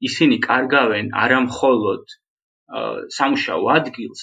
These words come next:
არამედ კარგავენ მთელ სოციალურ მომსახურებას. ანუ საბჭოთა კეთილდღეობის მთელ ამ სისტემას, რომელიც პირდაპირ არის დაკავშირებული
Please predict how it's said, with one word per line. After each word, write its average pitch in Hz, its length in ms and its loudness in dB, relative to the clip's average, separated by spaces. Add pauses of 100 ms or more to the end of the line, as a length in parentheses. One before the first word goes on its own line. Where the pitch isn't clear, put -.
არამედ 143 400 -2
კარგავენ 131 640 2
მთელ 151 560 2
სოციალურ 143 880 2
მომსახურებას. - 880 -4 (420)
ანუ 131 180 2
საბჭოთა 123 680 0 (560)
კეთილდღეობის 127 1040 2
მთელ 127 320 2
ამ 107 120 -4
სისტემას, 127 680 -2
რომელიც 139 400 0
პირდაპირ 139 560 0
არის 139 200 2
დაკავშირებული 113 960 -4